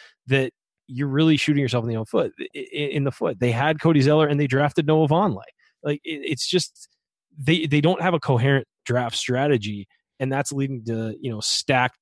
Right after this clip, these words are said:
depth chart of guys in the same position. And it's really hamstrung Cody's career. I think he's a guy like Victor Oladipo. Now, I don't think he's gonna be,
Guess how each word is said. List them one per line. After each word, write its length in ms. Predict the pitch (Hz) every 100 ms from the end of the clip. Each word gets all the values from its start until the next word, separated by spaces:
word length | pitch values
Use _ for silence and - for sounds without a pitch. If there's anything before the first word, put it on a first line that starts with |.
| -
depth 280 | 131 - -
chart 420 | - 123 117 - _ _ _ -
of 260 | 123 110
guys 280 | 127 131 123
in 80 | 120
the 40 |
same 200 | 139 127
position. 340 | 120 127 - 123
And 80 |
it's 100 | 127
really 440 | 113 117 160 160 127
hamstrung 760 | 113 127 160 - 113 107 110 - _ _
Cody's 380 | - 143 127 117
career. 420 | - 107 165 123 - _ -
I 100 | 214
think 160 | 226
he's 160 | 151 160
a 60 | 147
guy 240 | 139 151
like 300 | 131 147 156
Victor 240 | 147 -
Oladipo. 340 | 147 131 139 113
Now, 120 | 135
I 60 | 208
don't 140 | 196
think 140 | 185
he's 160 | 151 135
gonna 120 | 143
be, 140 | 131